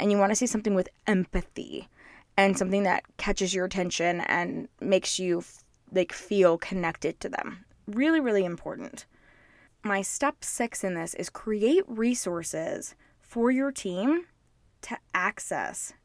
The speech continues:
during this crisis right now, but not just during this time, for the future too,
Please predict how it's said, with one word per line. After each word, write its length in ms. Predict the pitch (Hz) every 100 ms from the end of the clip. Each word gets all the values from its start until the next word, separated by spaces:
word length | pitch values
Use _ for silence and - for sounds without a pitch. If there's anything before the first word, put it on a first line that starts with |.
| 196
during 400 | 196 196 202 185
this 160 | 170
crisis 640 | - 165 165 - 285 277 202
right 180 | -
now, 320 | 170 165 208 247 - - _
but 120 | 262
not 240 | 247 302 -
just 260 | 415 - - - 220
during 300 | 220 196 180
this 160 | 180
time, 300 | - 151 160 - -
for 200 | - 285
the 80 | 262
future 560 | - 262 277 - 165
too, 420 | - 180 151 -